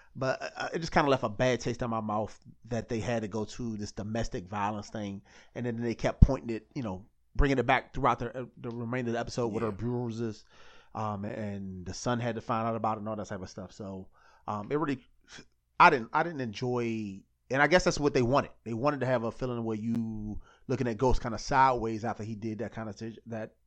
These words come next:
Speaker 1: after he drove to that point. Um, and then that's what they were looking for. They got it with me 'cause I, I, I was really not a big fan of that, that scene. And then even more on top of that, when he was leaving and he had the mush on the head,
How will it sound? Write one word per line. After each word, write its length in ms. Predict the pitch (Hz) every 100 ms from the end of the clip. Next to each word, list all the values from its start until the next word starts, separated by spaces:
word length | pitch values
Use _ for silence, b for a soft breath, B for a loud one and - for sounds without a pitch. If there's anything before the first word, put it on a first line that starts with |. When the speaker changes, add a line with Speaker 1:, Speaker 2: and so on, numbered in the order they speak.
| -
Speaker 1:
after 300 | 90 104 -
he 60 | 113
drove 320 | - 110 117
to 80 | 131
that 160 | 117
point. 240 | - 143 - B B B -
Um, 260 | 123 117 107
and 120 | 95
then 180 | 117 120
that's 180 | 139 -
what 80 | 135
they 80 | 131
were 120 | 123
looking 160 | 123
for. 120 | 113 120
They 100 | 110
got 220 | 117 107
it 80 | 95
with 100 | 95
me 160 | 101 85
'cause 160 | 95
I, 180 | 104 95
I, 240 | - 101 101
I 100 | 110
was 160 | 113 113
really 160 | 104
not 320 | 104 107 98 -
a 40 | 92
big 260 | 104 98
fan 300 | - 131 131
of 60 | 101
that, 240 | 92 90
that 180 | - 101
scene. 420 | - 151 135 107 101 B B B
And 140 | 131 131
then 160 | 143 139
even 240 | 147 135 127
more 220 | 127 135
on 60 | 123
top 240 | - 127 127
of 40 |
that, 120 | 123
when 100 | 113
he 60 | 120
was 180 | 110 104
leaving 340 | 139 123 110
and 100 | 107
he 80 | 120
had 100 | 110
the 60 | 104
mush 260 | 127 127
on 80 | 135
the 80 | 107
head, 340 | - 135 143